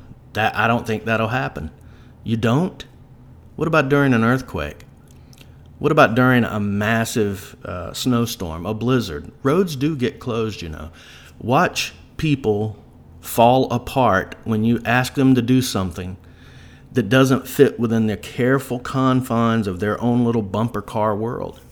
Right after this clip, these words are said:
Ask them to get outside of that. Ask them to step outside of it and watch people go, "Ah, I don't know." I had a guy tell me not too long ago, I said, "Well, how would you get to this call over here if this road is blocked?"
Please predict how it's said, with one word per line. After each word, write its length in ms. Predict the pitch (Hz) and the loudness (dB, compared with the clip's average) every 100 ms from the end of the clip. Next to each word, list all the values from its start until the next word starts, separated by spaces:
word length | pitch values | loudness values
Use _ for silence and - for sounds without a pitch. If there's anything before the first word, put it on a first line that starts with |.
| - - | -20 -8
Ask 260 | 117 131 - | -4 -4 -2
them 140 | 139 | -2
to 80 | 120 | 0
get 160 | 110 113 | 0 0
outside 500 | 113 - 104 101 92 | 0 -2 -4 -2 -4
of 80 | |
that. 240 | 73 - - - - - - - - | -8 -12 -16 -20 -20 -20 -20 -20 -6
Ask 240 | 117 120 | -4 -2
them 160 | 123 110 | 0 0
to 80 | 92 | -2
step 300 | - 104 107 | -4 -4 -2
outside 500 | 98 - 98 101 87 | -4 -4 -2 -2 -4
of 160 | 73 | -8
it 80 | - - | -14 -10
and 160 | 104 95 | -8 -4
watch 280 | 101 - | -6 -8
people 280 | - 107 95 | -8 -8 -8
go, 400 | 95 90 90 87 - | -6 -4 -4 -6 -8
"Ah, 640 | - 76 76 80 - 90 | -8 -6 -8 -12 -12 -10
I 20 | |
don't 160 | 87 87 | -8 -6
know." 340 | 95 101 92 - - - - - - - - - - - | -6 -6 -8 -12 -20 -20 -20 -20 -20 -20 -20 -20 -20 -4
I 100 | 101 | -2
had 140 | 120 | 2
a 60 | 110 | 0
guy 220 | 104 107 | 2 2
tell 260 | 107 131 110 | 2 2 4
me 120 | 117 | 4
not 260 | 107 110 - | 2 0 0
too 100 | 113 | 0
long 240 | 104 131 | 2 2
ago, 280 | 113 92 90 | 2 0 -2
I 80 | 92 | -4
said, 180 | 123 | -4
"Well, 120 | 123 131 | -2 -2
how 120 | 165 | -2
would 140 | 156 | -2
you 60 | 135 | 0
get 180 | 135 - | -2 -2
to 80 | 110 | -2
this 180 | 120 | -2
call 320 | - 131 117 113 | -2 -2 0 2
over 220 | 113 104 | 2 0
here 320 | - 139 117 | 0 0 2
if 160 | 90 - | 0 -4
this 180 | 95 | -4
road 240 | 101 107 101 | -2 -2 -4
is 120 | 82 | -8
blocked?" 460 | - 50 50 - | -12 -12 -12 -16